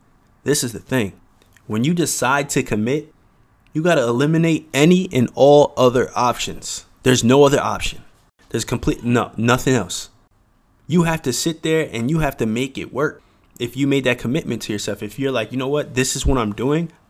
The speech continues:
I am gonna see it through. I need to succeed. This is how I'm going to make it." And you tell yourself, "Yeah, I'm committing to this. There's no other option. There's no going back.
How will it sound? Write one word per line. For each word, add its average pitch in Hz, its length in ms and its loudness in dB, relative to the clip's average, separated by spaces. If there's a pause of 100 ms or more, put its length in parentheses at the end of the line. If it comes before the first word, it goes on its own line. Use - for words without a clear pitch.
(100)
I 139 400 0 (240)
am 120 120 -4
gonna 113 180 -4
see 139 220 -4
it 131 100 -10
through. 147 160 -2
I 131 240 0
need 131 200 -4
to 107 100 -6
succeed. 143 500 -8
This 120 160 -10
is 120 120 -12
how 123 180 -2
I'm 117 100 -4
going 117 240 -4
to 107 140 -8
make 110 260 -6
it." - 40 -20 (220)
And 104 160 -2
you 147 220 0
tell 147 260 2
yourself, 120 400 -4
"Yeah, 113 160 -2
I'm 113 160 -6
committing 113 440 -6
to 101 120 -10
this. - 360 -14 (320)
There's 117 240 2
no 117 180 4
other 120 260 2
option. 101 360 -2
There's 107 200 -8
no 110 220 4
going 143 300 4
back. 113 420 -2